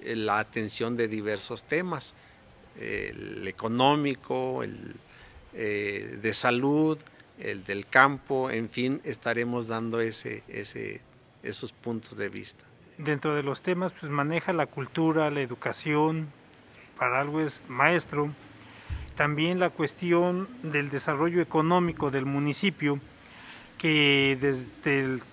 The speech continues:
Speaker 2: su punto de vista pretende que sea un detonador del Estado, dadas las características que tiene el municipio para producir, eh, agrícolamente,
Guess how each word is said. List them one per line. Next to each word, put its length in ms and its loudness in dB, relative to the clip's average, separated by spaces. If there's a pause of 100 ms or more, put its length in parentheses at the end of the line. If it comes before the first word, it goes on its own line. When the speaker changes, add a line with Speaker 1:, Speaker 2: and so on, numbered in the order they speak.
Speaker 2:
su 140 -6
punto 340 4
de 120 4
vista 320 2
pretende 480 0
que 140 -2
sea 120 -2
un 160 0
detonador 760 4 (680)
del 180 2
Estado, 480 8 (720)
dadas 260 8
las 140 2
características 880 2
que 140 -2
tiene 360 6
el 80 4
municipio 640 2
para 340 2
producir, 540 2
eh, 580 0
agrícolamente, 960 4